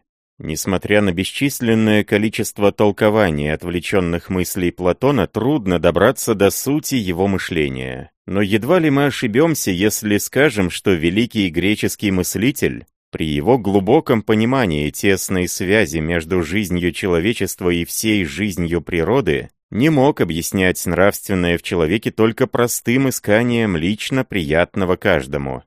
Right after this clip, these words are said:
как это делали софисты. Еще менее был он способен считать нравственное случайным продуктом общественности, потому только что оно принимало разные формы в разных местах и в разные времена.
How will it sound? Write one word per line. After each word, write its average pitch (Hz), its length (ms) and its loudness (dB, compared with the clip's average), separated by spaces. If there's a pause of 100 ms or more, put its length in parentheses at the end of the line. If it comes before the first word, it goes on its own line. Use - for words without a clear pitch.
(140)
как 110 200 0
это 98 180 2
делали 85 440 4
софисты. 80 720 -4 (320)
Еще 71 520 -2
менее 160 520 2
был 101 260 4
он 143 160 4
способен 131 640 2
считать 107 640 0
нравственное 135 920 2
случайным 135 800 0
продуктом 127 640 -2
общественности, 78 1000 -2
потому 101 420 2
только 95 360 4
что 95 260 2
оно 104 240 4
принимало 110 720 4
разные 78 580 2
формы 120 480 2
в 87 60 0
разных 87 500 2
местах 95 640 0
и 98 60 4
в 78 100 0
разные 82 540 2
времена. 80 560 -2